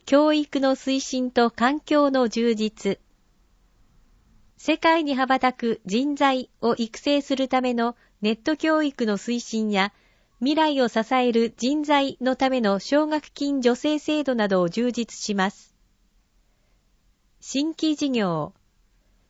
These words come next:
インターネットを活用したトップレベルの英語学習や、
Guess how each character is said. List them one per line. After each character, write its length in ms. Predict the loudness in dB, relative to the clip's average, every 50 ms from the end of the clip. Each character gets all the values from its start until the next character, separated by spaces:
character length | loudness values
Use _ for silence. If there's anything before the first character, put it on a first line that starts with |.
| _ _ _ _ _ _ _ _ _ 0
イ 120 | 2 2 2
ン 60 | 2
タ 240 | 0 0 0 2 2
ー 20 |
ネ 120 | 0 0 -2
ッ 60 | -4
ト 200 | -2 -2 0 0
を 60 | 0
活 340 | 2 0 0 0 0 -2 0
用 180 | 0 2 0 0
し 140 | -4 -4 -2
た 240 | 0 0 0 -2 _ -2
ト 140 | 0 0 0
ッ 20 |
プ 200 | 0 -2 -2 0
レ 140 | 2 2 4
ベ 140 | 4 4 4
ル 100 | 4 4
の 200 | 2 0 0 0 2
英 220 | 2 2 2 2
語 120 | 0 0
学 240 | 0 0 -2 -4 -4
習 280 | -8 -4 -2 -2 0 0
や、 240 | 0 0 -2 -4